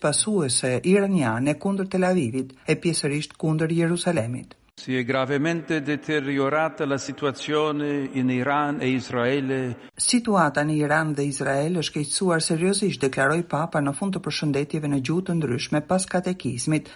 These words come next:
Speaker 1: në Bazilikën e Shën Pietrit për plot me rreth gjashtë mijë besimtar. Syt ngulen në fletën e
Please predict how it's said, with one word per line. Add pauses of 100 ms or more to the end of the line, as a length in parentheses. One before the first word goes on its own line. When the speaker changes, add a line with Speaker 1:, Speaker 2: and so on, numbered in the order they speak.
(100)
Speaker 1:
në
Bazilikën
e
Shën
Pietrit
për
plot
me
rreth
gjashtë
mijë
besimtar.
Syt
ngulen
në
fletën
e